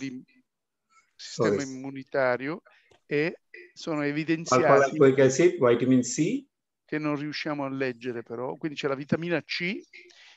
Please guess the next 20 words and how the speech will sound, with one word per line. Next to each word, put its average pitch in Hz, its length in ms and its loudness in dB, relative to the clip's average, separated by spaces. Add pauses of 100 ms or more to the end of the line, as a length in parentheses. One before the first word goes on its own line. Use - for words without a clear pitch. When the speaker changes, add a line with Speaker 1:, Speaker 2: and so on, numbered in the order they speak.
(160)
Speaker 1:
la, 147 320 0
eh, 143 300 4
Speaker 2:
Mhm. 135 80 2
Speaker 1:
l'acido 156 420 2
alfa 135 1300 -2
lipoico, 160 800 -4 (640)
quelli 156 360 -4
che - 140 -10
ho 135 80 -4
scritto - 440 -12
prima, 117 280 -14
insomma. 104 480 -20 (2000)
Speaker 2:
Correct 151 580 4
the 190 360 4
manganese. 120 1080 0 (220)
Speaker 1:
E - 160 -6
poi 156 180 -2
il 139 60 -4
manganese, 117 460 -8
vedete? 139 500 -8